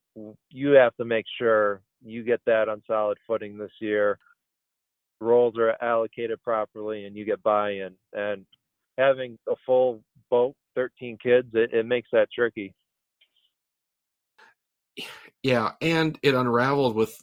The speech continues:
Speaker 2: I mean, I guess LeBlanc was not playing the minutes that we all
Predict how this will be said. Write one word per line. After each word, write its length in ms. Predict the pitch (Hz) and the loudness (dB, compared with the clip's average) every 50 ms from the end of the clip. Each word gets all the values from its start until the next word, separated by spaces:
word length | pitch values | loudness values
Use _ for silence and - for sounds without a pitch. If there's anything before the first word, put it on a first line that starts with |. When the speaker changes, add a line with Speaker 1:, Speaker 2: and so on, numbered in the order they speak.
| _ _ _ - _ _ - - - - | _ _ _ -20 _ _ -16 -12 -8 -4
Speaker 2:
I 40 | |
mean, 220 | 123 123 123 117 - - | -2 -2 -2 -2 -2 -2
I 60 | 117 | 0
guess 360 | 139 139 131 - - - - | 0 0 -2 -2 -6 -8 -2
LeBlanc 560 | 113 113 110 - 104 110 113 123 135 135 131 131 | 0 0 0 2 2 2 2 2 2 0 0 0
was 240 | 123 123 120 - | 0 0 0 -2
not 320 | - 123 120 123 117 - - | -2 0 0 0 -2 -4 -6
playing 460 | - - 120 123 123 123 123 123 123 - _ - _ _ _ _ _ _ _ | -4 -2 0 0 0 0 -2 -4 -6 -8 _ -20 _ _ _ _ _ _ _
the 100 | - 110 | -4 0
minutes 400 | 107 113 110 117 120 117 - - | 2 2 2 2 0 -2 -4 -4
that 240 | - 104 107 - - _ _ _ | -4 -2 -4 -4 -6 _ _ _
we 180 | 95 104 110 107 | -4 0 0 2
all 420 | 107 110 107 110 107 104 - - | 2 2 2 2 0 -2 -4 -10